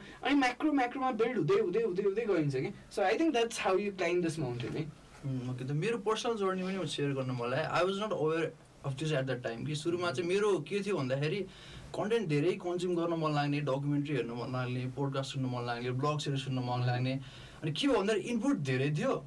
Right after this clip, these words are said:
Speaker 2: आउटपुट गर्ने मलाई मिडियम चाहिएको थियो कि। I wanted to share that stuff के, कोसँग
Speaker 1: Mm।
Speaker 2: भनौँ त, एउटा कुरा पढ्छु होइन, कस्तो रमाइलो लाग्यो होइन,
Speaker 1: अँ।
Speaker 2: सेयर गर्न मन लाग्यो कि। अनि, अनि I, I started sharing कि, अब डिजाइन गरेर हुन्छ कि, ब्लग गरेर हुन्छ, के गरेर हुन्छ, सेयरिङ गर्न थालेँ कि।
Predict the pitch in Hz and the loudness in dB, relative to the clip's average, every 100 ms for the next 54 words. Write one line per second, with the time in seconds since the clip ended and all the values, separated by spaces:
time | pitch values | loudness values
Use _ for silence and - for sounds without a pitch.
0 | - - 226 226 208 226 220 202 196 180 | -4 2 2 2 2 2 2 0 2 4
1 | 180 170 147 131 113 120 147 170 160 170 | 2 2 0 0 0 -2 2 2 2 2
2 | 170 165 - 196 190 165 151 - 135 131 | 0 0 2 2 2 0 0 -2 -2 -2
3 | 180 - 170 226 247 226 160 165 190 185 | -4 -4 -4 0 2 2 2 2 0 2
4 | 214 208 214 208 190 196 180 165 214 147 | 2 2 0 2 2 2 2 0 0 -4
5 | - - - - 220 - - 247 214 214 | -8 -20 -20 -8 -6 -4 0 2 4 4
6 | 208 190 180 175 156 226 - - 131 - | 4 6 6 6 4 0 -2 -2 0 2
7 | 277 262 233 208 170 135 120 131 185 190 | 4 4 4 4 4 2 2 2 2 2
8 | 202 - 226 - 220 190 185 - 185 190 | 0 -2 -2 2 2 2 0 0 0 0
9 | - 160 156 135 135 156 135 139 147 170 | -2 0 2 2 0 2 2 2 2 2
10 | 175 165 156 147 127 135 156 156 147 156 | 4 2 2 0 0 -2 -2 0 0 2
11 | 151 156 123 127 160 175 165 139 147 156 | 2 2 0 -4 -4 0 0 2 0 0
12 | 185 180 165 143 123 117 110 170 | 4 4 4 2 0 -2 -2 -2